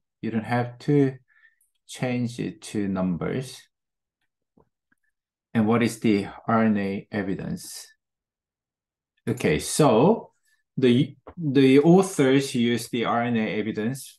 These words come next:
for their column name and fosfo evidence and A C evidence, right?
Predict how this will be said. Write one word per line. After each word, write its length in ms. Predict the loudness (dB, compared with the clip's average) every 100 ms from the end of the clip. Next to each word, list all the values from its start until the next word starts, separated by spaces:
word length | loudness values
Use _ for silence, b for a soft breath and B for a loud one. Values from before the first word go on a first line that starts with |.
| -8
for 220 | -6 -4
their 180 | -4 -6
column 480 | -6 -6 -4 -4
name 320 | -6 -6 -6 -8
and 180 | -8 -8
fosfo 500 | -6 -8 -6 -6 -4
evidence 400 | -4 -6 -6 -4
and 160 | -6
A 240 | -4 -4 -6
C 260 | -4 -2
evidence, 560 | -2 -4 -6 -6 -8 -6
right? 280 | -4 -4